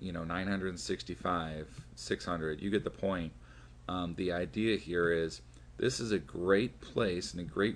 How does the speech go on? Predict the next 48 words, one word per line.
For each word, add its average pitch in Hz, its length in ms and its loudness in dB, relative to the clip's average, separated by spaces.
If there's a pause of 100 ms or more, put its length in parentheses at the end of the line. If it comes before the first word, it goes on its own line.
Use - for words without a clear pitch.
resource, 87 800 0 (640)
um, 87 260 0
for 95 160 -4
somebody 101 420 2 (140)
starting 101 680 2
out 127 320 0
doing 92 240 0
ad 85 260 -2
swaps 82 380 -4
to 85 100 -2
go 98 300 6
to, 80 360 -4 (920)
um, 87 260 0
to - 120 -8
find 101 440 -2
people 82 460 -2 (360)
where 92 140 2
you 98 120 2
can 90 240 0
leverage 87 560 2
your 87 100 -2
list. 104 380 2
I 90 40 -2
mean, 90 220 -4 (380)
if - 240 0
you 127 80 -2
find 107 340 2
just - 200 0
a - 40 -2
few 107 300 0
of 117 40 0
these 117 220 -2
guys, 87 560 0
which 85 180 -6
you 90 60 -4
can 92 180 -4
do 95 280 2
this 104 160 0
for 104 100 0
free, 107 300 2
by 80 200 0
the 76 80 -2
way, 78 120 0
this 80 140 -4
whole 90 120 2
service 95 400 -2
is - 100 -4
free, 80 380 0